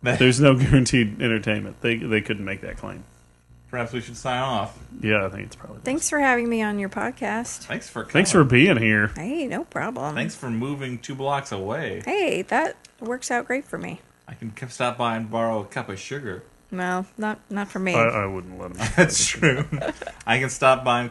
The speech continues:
Speaker 1: borrow a cup of Splenda from
Speaker 3: That's
Speaker 1: you.
Speaker 3: right, that's right.
Speaker 1: And the moral of the story is, I'm Dan McCoy.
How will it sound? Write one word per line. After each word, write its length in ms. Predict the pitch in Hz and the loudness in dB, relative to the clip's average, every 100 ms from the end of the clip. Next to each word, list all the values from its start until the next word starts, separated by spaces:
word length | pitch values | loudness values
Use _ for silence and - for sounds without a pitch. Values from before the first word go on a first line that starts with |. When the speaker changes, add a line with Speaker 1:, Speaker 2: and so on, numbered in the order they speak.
| - | -4
Speaker 1:
borrow 260 | 123 117 120 | 2 2 2
a 20 | |
cup 200 | - 127 | -2 -8
of 80 | 120 | -8
Splenda 420 | - - 131 151 | -12 -8 -6 -4
from 80 | 104 | 0
Speaker 3:
That's 240 | 240 - | 2 4
Speaker 1:
you. 60 | 440 | 6
Speaker 3:
right, 220 | 494 175 - | 6 6 2
that's 240 | 269 - | -6 -4
right. 260 | 392 190 - _ _ - | -2 -2 -6 _ _ -6
Speaker 1:
And 120 | 127 | -4
the 40 | |
moral 300 | 117 135 139 123 | -4 -4 -4 -4
of 60 | |
the 60 | 123 | -6
story 400 | - 156 156 110 | -6 -2 0 0
is, 260 | 107 107 127 139 | 0 -2 -10 -14
I'm 240 | 113 117 117 | -10 -6 -4
Dan 240 | 117 110 | -2 -4
McCoy. 500 | 107 139 123 104 110 | -6 -4 -2 -2 -4